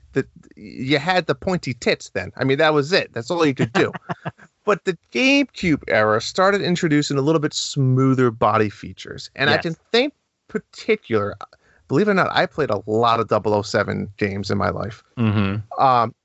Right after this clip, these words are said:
Speaker 1: specifically, GameCube Nightfire. I believe there was a chick named Dominique. And, um, yeah, I mean, I,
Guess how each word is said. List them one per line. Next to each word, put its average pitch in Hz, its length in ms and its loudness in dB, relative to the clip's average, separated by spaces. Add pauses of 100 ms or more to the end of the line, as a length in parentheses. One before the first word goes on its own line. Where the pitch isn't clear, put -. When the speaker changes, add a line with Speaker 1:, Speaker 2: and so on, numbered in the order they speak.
Speaker 1:
specifically, 143 1200 -2
GameCube 151 680 0
Nightfire. 117 1000 -2 (340)
I 131 120 0
believe 170 640 0
there 254 160 2
was 214 160 0
a 151 60 0
chick - 440 -2
named 123 380 2 (240)
Dominique. 139 720 0 (520)
And, 113 440 2
um, 104 580 2 (1600)
yeah, 185 460 0
I 143 100 2
mean, 190 320 2
I, 139 220 2